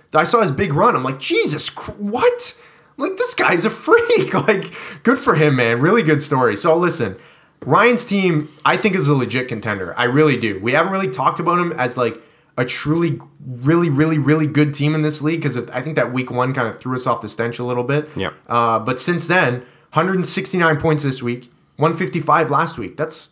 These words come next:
Speaker 1: legit as fuck, man. He's got
Speaker 2: Yep.
Speaker 1: a good team.
Speaker 2: He
Speaker 1: Yes,
Speaker 2: does.
Speaker 1: he has some work to do, rough around the edges, maybe figure out tight end, figure out a couple other spots. Sure, but he's got a good team, man. He's gonna be there.
Speaker 2: Ryan's team last year had no work to do. His team was essentially perfect through about ten, eleven
Speaker 1: Right.
Speaker 2: weeks of the season in terms of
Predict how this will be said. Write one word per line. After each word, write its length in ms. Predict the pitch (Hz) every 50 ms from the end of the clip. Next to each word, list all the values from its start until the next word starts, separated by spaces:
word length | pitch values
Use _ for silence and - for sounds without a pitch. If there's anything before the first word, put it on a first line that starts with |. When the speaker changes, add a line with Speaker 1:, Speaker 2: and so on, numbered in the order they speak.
| _ _
Speaker 1:
legit 400 | 120 117 120 110 107 135 156 151
as 100 | 139 -
fuck, 380 | - - - 143 151 151 139 -
man. 260 | 107 104 107 110 110
He's 140 | 110 110 -
got 120 | 156 151
Speaker 2:
Yep. 60 | 175 170
Speaker 1:
a 40 |
good 100 | 170 151
team. 240 | - 165 151 113 101 - _ _ _ _ _ _
Speaker 2:
He 180 | - - 107 101
Speaker 1:
Yes, 200 | 147 185 190 185
Speaker 2:
does. 100 | - - -
Speaker 1:
he 80 | 170
has 160 | 170 170 175 -
some 140 | 185 175
work 160 | 170 165 170 -
to 60 | 175
do, 180 | 165 185 185
rough 320 | 175 156 135 151 156 156 175
around 160 | 165 165 160
the 100 | 156 151
edges, 240 | 151 151 156 151 143
maybe 400 | 160 156 156 165 165 165 - - - _ _ _ _ _ _ _ _ _ _ - - - _
figure 240 | - 170 151 156 160
out 120 | 160 165 160
tight 220 | 147 147 156 156
end, 280 | 151 151 151 151 151 147
figure 200 | 165 151 151 160
out 80 | 151 147
a 40 |
couple 260 | 151 160 160 156 156 143
other 160 | 143 147 151
spots. 480 | 143 - 147 147 151 143 143 - -
Sure, 380 | - - - 160 127 101 - - - _ -
but 360 | 127 120 113 - - - _ _ _ _ _ _
he's 120 | - 113 123
got 120 | 143 139 127
a 20 |
good 140 | 120 117 -
team, 180 | - 113 107 98
man. 220 | 98 95 92 95 - _ - -
He's 140 | 110 110
gonna 120 | 123 123 117
be 140 | 113 110 104
there. 220 | 104 98 95 - - -
Speaker 2:
Ryan's 320 | 117 127 135 139 139 139
team 160 | 139 139 123 110
last 240 | 107 107 104 -
year 80 | - 104
had 160 | 90 101 95
no 140 | 95 95 95
work 260 | 90 85 87 82 82 -
to 80 | - 85
do. 260 | 82 82 80 80 76
His 180 | - 104 101
team 240 | - - 120 117 113
was 180 | 107 98 95 90
essentially 460 | 92 - - 110 110 107 - 98 98
perfect 440 | 90 - - 98 87 - - 110 -
through 220 | - - - 98 92
about 260 | 85 92 90 - -
ten, 160 | - 104 101
eleven 240 | 101 101 104 98 98
Speaker 1:
Right. 80 | 101
Speaker 2:
weeks 180 | 98 98 - -
of 60 | 107
the 80 | 95 92
season 340 | - 131 127 120 131 147 139
in 100 | 113 95
terms 240 | - 110 110 104
of 140 | 98 95 -